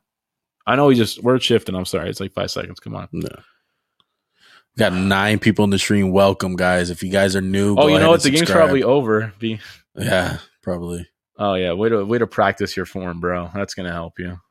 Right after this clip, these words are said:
Speaker 2: As we're
Speaker 1: One,
Speaker 2: behind in the game.
Speaker 1: two, three, four, five, six, seven, eight, nine, ten, eleven. Hit that shit, Giannis. You clutch, boy.
Speaker 2: <laughs>
Speaker 1: Come on.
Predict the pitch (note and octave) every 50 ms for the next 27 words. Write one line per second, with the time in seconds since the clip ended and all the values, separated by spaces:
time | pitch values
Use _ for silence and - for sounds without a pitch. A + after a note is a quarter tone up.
0 | _ _ _ _ - G#2 G#2 - F#2+ G2+ A2+ - A#2+ A#2+ A#2 A2 G2+ G2+ G2+ G2+
1 | G2+ G2 G2 F#2+ G2 F#2+ F#2+ G2+ G2+ G2+ A#2 A#2 A#2 A2+ A2 A2 G#2+ G#2 G2 _
2 | _ _ _ _ _ _ - G#2+ A2 A2+ A2+ A2+ A2 G#2+ G#2 G2 F#2+ G2 _ _
3 | _ _ _ _ _ - - A2+ A2+ A2+ A2 A2 G#2+ G#2 G2 F#2+ F#2 _ _ _
4 | _ _ _ _ A2 G#2+ A2 G#2+ G#2+ G#2 G2+ G2 G2 - - _ _ _ _ _
5 | - - - A2+ A2+ A2 G#2+ G2+ - - - - - _ _ _ _ _ - -
6 | - A2 G#2+ G#2+ G#2+ G#2 G2 G2 F2+ F2+ F2+ F2+ _ _ _ _ _ _ - A2+
7 | A2+ A2+ A2 G#2 G2 - - _ _ _ _ _ _ _ _ - G2+ G#2 G#2 A2
8 | G#2+ G#2+ G#2 G2 F#2+ F#2 F#2 F2+ F2+ _ _ _ _ _ - - A2+ A2 A2 A2
9 | G#2 G2 F#2 F2+ - _ _ _ _ _ _ - F#2+ G2 G#2 G#2+ A2 A2+ A2 G2+
10 | G2+ G2 F#2 F2+ F#2 F2+ _ _ _ _ _ _ _ _ _ _ _ _ _ _
11 | _ _ _ _ _ - C4+ D#4+ D#4 - - A#3+ G#3 F#3 E3 - - F#3 F3 D#3
12 | C#3+ D#3 E3 G3 A3+ C4 C4+ - - C4+ - - - G3 A3 B3+ - - F3 G#3+
13 | A3+ C#4 E4 E4+ C4 G#3 - - - E3 - _ - D3+ _ - D4+ C4 A3+ F#3
14 | D#3 C3+ B2 A2+